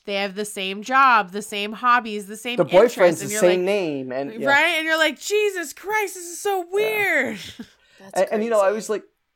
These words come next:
Speaker 2: it's crazy, and I always like to use, that's actually a great example too, because, you know, it's so cool. You know what I mean? Like, it's,
Speaker 1: Yeah.
Speaker 2: it's so cool. Like, and, and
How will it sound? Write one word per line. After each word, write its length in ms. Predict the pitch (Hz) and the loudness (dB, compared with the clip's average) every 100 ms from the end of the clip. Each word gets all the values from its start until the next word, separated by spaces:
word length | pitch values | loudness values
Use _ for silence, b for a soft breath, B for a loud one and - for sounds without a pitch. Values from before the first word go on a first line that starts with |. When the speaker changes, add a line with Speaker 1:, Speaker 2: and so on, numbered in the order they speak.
| - | -8
Speaker 2:
it's 180 | 175 - | -6 -6
crazy, 400 | 208 240 156 143 | -4 -4 -2 -2
and 80 | |
I 40 | 151 | 0
always 180 | 202 208 | -2 -4
like 100 | 190 | -8
to 80 | |
use, 240 | 180 180 156 180 | -8 -8 -8 0
that's 240 | 190 220 | 0 0
actually 240 | 214 208 | -6 -6
a 60 | 175 | -6
great 200 | 165 165 | -6 -6
example 360 | 156 151 156 147 | -4 -6 -6 -8
too, 160 | 190 | -8
because, 360 | 156 - 147 139 | -8 -8 -10 -8
you 80 | 165 | -6
know, 300 | 156 156 - - - _ | -6 -8 -14 -18 -20 _
it's 320 | - 175 170 | -12 -12 -10
so 200 | - 175 | -8 -6
cool. 500 | 160 - 202 170 - _ - | -8 -14 -10 -10 -12 _ -6
You 100 | 160 | 0
know 60 | |
what 100 | 185 | 2
I 20 | |
mean? 120 | 185 175 | 2 -2
Like, 100 | 262 | -2
it's, 240 | 392 403 | -2 0
Speaker 1:
Yeah. 80 | 202 | 0
Speaker 2:
it's 100 | 180 | -2
so 120 | 175 | -6
cool. 260 | - 175 - B B | -6 -10 -10 B B
Like, 260 | 180 170 - | 0 0 2
and, 200 | 185 180 | -2 -2
and 280 | 180 175 165 | -6 -8 -8